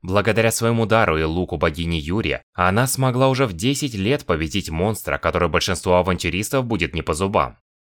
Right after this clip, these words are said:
Николь же немного слабее подруги, и только недавно начала активно развиваться, а ее тело получать черты, характерные девушкам. Из-за болезни в молодости она так и не смогла нагнать своих сверстников.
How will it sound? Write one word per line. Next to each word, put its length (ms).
Николь 480
же 160
немного 400
слабее 460
подруги, 600
и 140
только 320
недавно 420
начала 380
активно 360
развиваться, 680
а 180
ее 200
тело 320
получать 420
черты, 380
характерные 640
девушкам. 600
Из-за 280
болезни 400
в 60
молодости 840
она 260
так 180
и 40
не 100
смогла 400
нагнать 360
своих 260
сверстников. 680